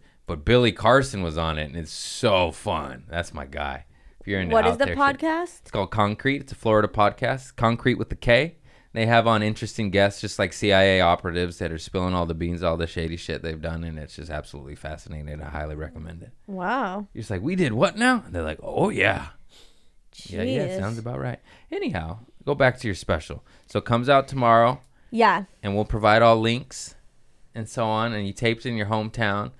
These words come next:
Speaker 1: That's exciting. And did you do it yourself? 'Cause I'm a, I'm gonna do it myself, too.
Speaker 2: Yeah, I did it myself.
Speaker 1: I got some offers, but I was like, "I'm good. I'd rather just own it." They
Speaker 2: Yeah.
Speaker 1: weren't the best offers, so, you know, if, if it was a good one, I'd be like, "Yeah." So I was
Speaker 2: Right.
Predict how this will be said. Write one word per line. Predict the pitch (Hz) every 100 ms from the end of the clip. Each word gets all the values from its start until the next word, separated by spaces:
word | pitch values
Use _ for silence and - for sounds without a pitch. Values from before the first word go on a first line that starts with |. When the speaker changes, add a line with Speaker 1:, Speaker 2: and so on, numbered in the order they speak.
| - -
Speaker 1:
That's | 101 -
exciting. | 101 - 90 90 101 101 - - -
And | 117
did | 117
you | 139
do | 143 151
it | 156
yourself? | 143 175 180 311
'Cause | -
I'm | 117 135
a, | 127 110
I'm | 127 156
gonna | 139
do | 117 113
it |
myself, | 98 95 - 92
too. | 240
Speaker 2:
Yeah, | 247 226 160 -
I | 220
did | 226
it | 220
myself. | 196 196 190 127 196 -
Speaker 1:
I | 117 131
got | 139 147 143
some | 127
offers, | 107 101 110 110 90
but | 98 90
I | 87
was | 87 87
like, | 85
"I'm | 90 95 87 80 78
good. | 76 69 69 65 - _ _ _ _
I'd | 101
rather | 101 87 78
just | 78 -
own | 87 85 82
it." | 78 - - _ _ _ -
They | 226
Speaker 2:
Yeah. | 220
Speaker 1:
weren't | -
the | -
best | 92 80 -
offers, | 67 71 73 - - -
so, | - 76 71 - - - -
you | 104
know, | 92 85
if, | - 90 -
if | 95 -
it |
was | 107 98 82
a |
good | 80 87
one, | 80 80
I'd |
be | 85
like, | 95
"Yeah." | 107 170 277 403 359
So | - -
I |
was |
Speaker 2:
Right. | 240 196 170 202